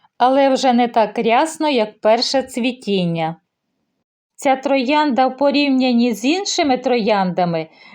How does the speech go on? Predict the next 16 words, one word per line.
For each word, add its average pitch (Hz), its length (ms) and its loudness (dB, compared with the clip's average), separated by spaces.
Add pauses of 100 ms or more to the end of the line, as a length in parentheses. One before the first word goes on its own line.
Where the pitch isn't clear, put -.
(120)
які 247 400 0
я 254 140 2
раніше 247 480 0
вам 226 200 0
показувала, 175 920 -2 (300)
має 320 380 2
багато 277 580 0
світових 269 720 -4
нагород. 233 560 0 (440)
Бронзові 277 800 0
медалі, 247 720 2
золоті 294 760 0
медалі, 254 760 2 (420)
золота 302 560 2
троянда 269 920 0
титул, 262 680 -2